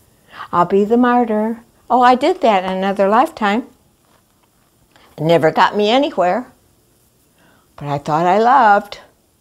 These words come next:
only to come back in another <laughs> lifetime to find out what love was. So here I am, another lifetime, trying to learn about what love is. Well,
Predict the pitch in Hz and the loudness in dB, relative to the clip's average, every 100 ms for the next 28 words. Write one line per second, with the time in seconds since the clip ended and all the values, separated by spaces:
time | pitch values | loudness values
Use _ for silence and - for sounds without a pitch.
0 | _ _ _ _ _ _ _ _ _ _ | _ _ _ _ _ _ _ _ _ _
1 | _ - 160 185 185 185 208 202 202 202 | _ -12 -4 -2 -2 -4 -4 -2 -2 -2
2 | 214 208 208 220 233 233 180 - 196 202 | -2 0 0 2 4 4 2 -2 0 2
3 | 214 208 185 185 190 190 160 202 247 269 | 0 0 0 2 2 2 2 2 4 4
4 | 247 185 185 190 - _ _ - 196 214 | 4 6 6 4 -4 _ _ 0 2 4
5 | 254 247 240 254 240 185 165 170 202 214 | 6 4 2 0 0 0 0 2 4 4
6 | 240 - 208 214 214 185 180 202 202 269 | 2 0 0 0 0 0 2 2 2 2
7 | 269 247 214 196 196 - - - 185 196 | 2 2 4 4 2 -6 -20 -2 0 2
8 | 233 233 220 175 165 180 - - - _ | 4 4 4 2 0 -2 -10 -18 -20 _
9 | _ _ _ _ _ _ _ _ _ _ | _ _ _ _ _ _ _ _ _ _
10 | _ _ _ _ _ _ _ - 208 277 | _ _ _ _ _ _ _ -4 0 0
11 | 135 - - | -2 -8 -20